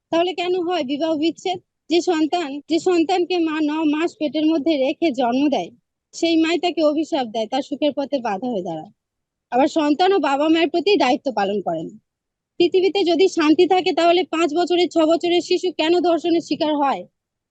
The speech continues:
যে শিশুটার খেলার বয়স, যৌনতা সম্পর্কে তার কোনো ধারণা নেই, তাহলে কি সত্যিই মানুষ সুস্থ? না, এরা অসুস্থ, পৃথিবীর অসুস্থ মানুষ।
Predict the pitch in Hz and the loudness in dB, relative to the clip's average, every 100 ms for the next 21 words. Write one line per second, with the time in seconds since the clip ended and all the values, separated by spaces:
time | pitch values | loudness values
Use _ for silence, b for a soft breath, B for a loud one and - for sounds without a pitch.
0 | _ _ _ - 294 349 349 311 311 349 | _ _ _ -4 -2 0 -2 -4 -2 -2
1 | 359 302 330 339 302 330 262 294 302 311 | 0 0 2 2 2 0 0 0 0 0
2 | 349 320 285 330 339 302 294 302 302 269 | -2 -2 0 0 -2 -2 -2 0 -2 0
3 | 254 269 226 170 185 - 262 294 320 339 | 0 0 0 -4 -6 -4 -2 0 0 -2
4 | 339 - 381 359 370 381 349 349 - 311 | -4 0 0 2 0 -2 -2 -2 0 0
5 | 208 _ _ _ - 220 185 - _ _ | -2 _ _ _ -8 -6 -6 -12 _ _
6 | _ 285 330 302 - 370 - 381 349 294 | _ -4 -2 -2 -2 -2 0 0 0 2
7 | 370 403 294 320 359 - 285 208 170 | 2 2 2 0 0 0 0 0 -2